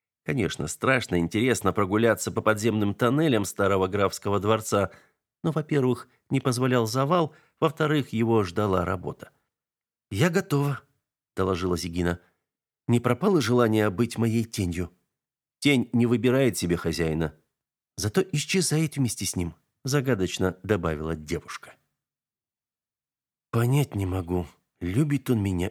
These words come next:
или нет», в который раз за утро задавала себе вопрос Дина. «Разве можно вот так запросто оставить девушку у незнакомых людей,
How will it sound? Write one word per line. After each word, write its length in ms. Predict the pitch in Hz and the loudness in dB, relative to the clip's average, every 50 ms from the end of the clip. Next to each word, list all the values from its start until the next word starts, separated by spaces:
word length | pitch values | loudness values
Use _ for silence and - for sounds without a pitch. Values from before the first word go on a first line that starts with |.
| - - | -4 -4
или 200 | 113 107 107 123 | -4 -2 0 0
нет», 420 | 127 135 143 123 98 - - - _ _ _ _ _ _ _ _ _ _ _ _ _ | 0 2 0 0 -2 -4 -10 -20 _ _ _ _ _ _ _ _ _ _ _ _ _
в 20 | - | -4
который 420 | - 113 - 113 98 95 92 90 | -4 -2 0 2 2 4 4 4
раз 240 | 92 117 117 101 85 | 4 4 2 2 2
за 160 | 78 87 92 | 2 0 2
утро 440 | 98 113 127 120 - 101 107 104 90 - - - - | 2 2 0 0 2 4 4 4 2 0 -8 -16 -6
задавала 540 | - 120 117 101 110 110 110 117 110 101 95 | -2 0 2 4 4 4 4 2 2 2 0
себе 280 | - - 104 92 101 | -2 -4 -2 0 0
вопрос 480 | 98 98 98 - - 101 92 90 87 90 | 0 0 0 -2 -2 -4 -4 -4 -4 -6
Дина. 360 | 101 98 92 85 76 - - _ _ _ _ _ _ _ _ _ _ _ _ _ _ _ _ - | -8 -8 -8 -8 -10 -12 -18 _ _ _ _ _ _ _ _ _ _ _ _ _ _ _ _ 0
«Разве 440 | 139 139 147 139 113 113 131 147 147 | 2 4 4 2 2 2 2 2 4
можно 380 | 160 170 156 120 101 107 110 | 4 2 2 2 2 0 2
вот 220 | 104 117 117 117 - | 2 2 0 0 2
так 260 | 165 165 139 110 98 | 2 2 2 2 0
запросто 640 | 92 120 151 160 - - 117 117 - - - 127 | 0 2 2 2 2 2 0 -2 0 0 0 0
оставить 520 | 123 113 - - 160 156 131 120 117 101 95 | 0 0 -2 0 0 2 2 2 0 -2 0
девушку 480 | 113 151 123 117 113 - - - 131 - | 0 0 2 2 0 -2 -2 -2 -2 2
у 60 | 123 | 2
незнакомых 680 | 127 127 120 113 135 135 - - 147 131 127 127 - - | 2 2 2 2 0 -2 0 0 2 2 2 0 0 -2
людей, 460 | 139 131 127 123 180 185 156 127 - | -2 -2 0 0 2 2 2 0 -2